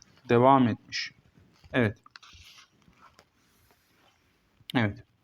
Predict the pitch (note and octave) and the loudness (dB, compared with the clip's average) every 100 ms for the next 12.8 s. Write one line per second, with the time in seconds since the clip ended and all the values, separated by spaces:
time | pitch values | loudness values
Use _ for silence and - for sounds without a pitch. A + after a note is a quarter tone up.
0 | - - - _ - E3+ E3 D#3 C#3 C3 | -20 -20 -20 _ -4 2 6 6 4 2
1 | B2+ B2 A#2+ A#2+ A#2 A#2+ C#3+ D#3 C#3+ B2+ | 2 2 0 -2 -4 0 2 2 2 0
2 | A#2+ B2 A#2+ A2 A#2+ A#2 F#3+ A#3+ G#3 F3+ | -2 -2 -2 -2 -4 -4 -2 0 2 2
3 | E3 D3+ D3 C#3 C3 B2 B2 A2+ A2+ C#3+ | 2 2 4 4 2 0 -2 -6 -2 -2
4 | F3 F3 D#3 D3 C3+ C3+ C3+ B2+ A#2+ A#2 | 2 2 2 0 0 2 4 2 -4 -8
5 | A2+ A2 A2+ B2 D3 - E3+ E3+ C#3 C#3 | -8 -4 0 0 -2 -4 -2 -2 -2 -2
6 | D#3+ F3 C#3+ - - _ _ C3 C#3+ G#3 | 0 0 -2 -10 -20 _ _ 0 2 2
7 | A3 E3+ D#3 D3 D3 G3 G3+ - C3 - | 2 2 0 0 0 0 -4 -6 -6 -6
8 | - - - _ C#3+ C#3+ A#2+ A2+ A2 C#3 | -12 -14 -20 _ 2 2 0 -4 -6 -2
9 | G3 G3 _ _ _ - - - F#3+ B2+ | -2 -4 _ _ _ -20 -12 -8 -6 -4
10 | G#2 - - - _ _ _ _ - F3 | -6 -8 -20 -20 _ _ _ _ -4 -2
11 | G#3+ F3+ E3 D3+ D3 D3+ C#3 C3+ C#3 C#3+ | 0 0 2 2 4 2 4 2 2 0
12 | - D#3 C3 B2 A#2+ A2+ G#2+ G#2 | -2 -4 -2 0 0 -2 -4 -8